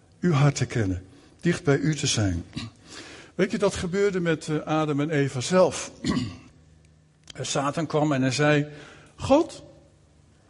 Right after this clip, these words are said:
Ach, God zorgt helemaal niet voor jullie. Jullie denken het wel, maar hij doet het niet. Hij wil alleen maar je leven domineren. Hij wil je alleen maar de regeltjes geven, wat wel en niet mag. Maar hij zorgt niet voor nu,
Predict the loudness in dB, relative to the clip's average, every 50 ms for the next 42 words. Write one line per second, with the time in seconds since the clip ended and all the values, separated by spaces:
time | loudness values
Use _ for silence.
0 | _ _ _ -2 4 6 6 6 6 4 2 -2 -4 -8 -16 -20 -20 _ _ _
1 | _ _ _ -10 -8 -6 -6 -6 -4 -2 0 0 0 0 0 -2 0 0 0 2
2 | 2 2 2 2 2 2 0 -2 -2 -4 -2 -2 -4 -4 -6 -8 -10 -12 -20 -20
3 | _ _ _ _ _ _ _ _ _ _ -10 -6 -4 0 2 4 4 4 2 0
4 | 0 0 2 4 4 6 6 6 6 6 4 2 0 0 -4 -4 -6 -6 -8 -10
5 | -20 _ _ _ _ _ _ _ _ -20 -6 0 0 2 2 2 0 0 0 0
6 | 0 0 0 2 2 2 0 -2 -4 -6 -6 -6 -8 -6 -6 -4 -4 -6 -6 -8
7 | -8 -6 -6 -6 -4 -4 -4 -2 -2 -2 0 -2 -2 -2 -2 -4 -4 -4 -4 -4
8 | -4 -4 -4 -2 -2 -2 -2 -4 -4 -2 -2 -2 0 0 0 -2 -2 -4 -6 -8
9 | -10 -12 -10 -8 -6 -6 -6 -6 -8 -10 -12 -12 -14 -20 -20 -20 -10 -6 -6 -4
10 | 0 2 2 2 4 2 2 0 0 0 0 -2 -2 -4 -8 -14 -20 -20 -20 _
11 | _ _ _ _ -20 -20 -20 -16 _ -4 -2 0 2 4 4 4 4 2 -2 -6
12 | -6 -4 -4 -4 -2 -2 -4 -6 -8 -12 -14